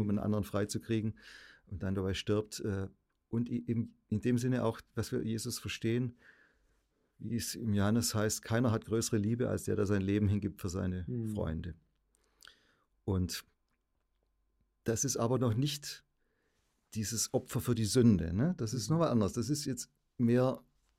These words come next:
Speaker 2: e-, eine Tat aus Liebe, konsequent bis zum Ende.
Speaker 1: Mhm.
Speaker 2: Ich, ich, ich schaue nicht nach mir selber, ich weiche nicht aus, ich gehe nicht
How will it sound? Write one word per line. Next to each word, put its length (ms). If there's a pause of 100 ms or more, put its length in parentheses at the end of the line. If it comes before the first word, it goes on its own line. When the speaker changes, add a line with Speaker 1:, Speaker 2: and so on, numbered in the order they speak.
(480)
Speaker 2:
e-, 140
eine 240
Tat 340
aus 220
Liebe, 440 (360)
konsequent 720
bis 180
zum 140
Ende. 340 (160)
Speaker 1:
Mhm. 320 (120)
Speaker 2:
Ich, 200
ich, 220
ich 160
schaue 240
nicht 180
nach 120
mir 140
selber, 380
ich 140
weiche 300
nicht 220
aus, 360 (420)
ich 220
gehe 320
nicht 680